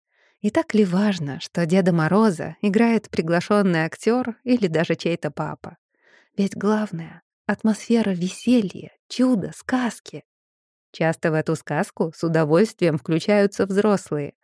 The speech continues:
азартно рассказывают стишки, участвуют в конкурсах и помогают спасать Дед Морозово имущество.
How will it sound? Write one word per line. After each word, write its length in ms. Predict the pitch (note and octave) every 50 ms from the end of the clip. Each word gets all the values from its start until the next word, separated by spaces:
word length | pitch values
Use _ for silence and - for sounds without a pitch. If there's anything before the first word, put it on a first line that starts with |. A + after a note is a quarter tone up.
| _ _ _ _ _ _ -
азартно 440 | D#3+ E3 A3+ C#4 D4+ - - E3+
рассказывают 680 | D3+ D3 D#3+ - - - E3 E3 D3+ D#3+ D3+ D#3 D#3 D3+
стишки, 580 | - - - D#3+ D3+ - - - - A#3+ B3 B3 _ _ _ _ _ -
участвуют 560 | F#3 F3+ - B3+ C#4+ - - D#3+ D#3+ D#3 -
в 80 | -
конкурсах 800 | _ - D3 D#3 F3 - - - - - - - B3 - - _ _ _
и 80 | _ F#3+
помогают 600 | F#3 - G#3+ A#3+ C4+ C4 G3+ E3 D#3+ E3 G#3 -
спасать 480 | - - C4+ B3+ - - F3+ G#3 G#3 -
Дед 300 | - E3+ D3+ E3 E3 D#3+
Морозово 640 | F3 G#3 G#3 G3 E3+ D#3 D#3 D#3+ E3 E3+ F3 G3 G#3
имущество. 760 | G3+ F3+ D#3 - - - - D#3 - - - D3+ C#3+ D#3+